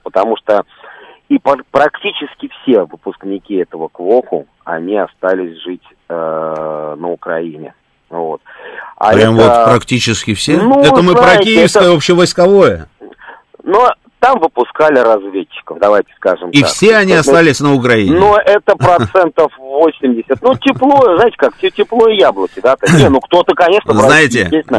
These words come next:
Speaker 2: не верю.
Speaker 1: Но, ну,
Speaker 2: Я, я вот,
Speaker 1: это
Speaker 2: я щас, не потому, что я вам не верю, я, м, потому что есть определённый опыт.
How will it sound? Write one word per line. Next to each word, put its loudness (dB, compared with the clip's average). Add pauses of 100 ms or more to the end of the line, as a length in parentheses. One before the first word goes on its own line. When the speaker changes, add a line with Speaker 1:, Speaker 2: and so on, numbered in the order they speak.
Speaker 2:
не 2
верю. 2
Speaker 1:
Но, 2 (480)
ну, 0
Speaker 2:
Я, 2
я 4
вот, 2
Speaker 1:
это 4
Speaker 2:
я 2
щас, -2
не 2
потому, 0
что 0
я 4
вам -2
не -4
верю, -6
я, -4 (260)
м, -4
потому -2
что -6
есть -2
определённый -2
опыт. -2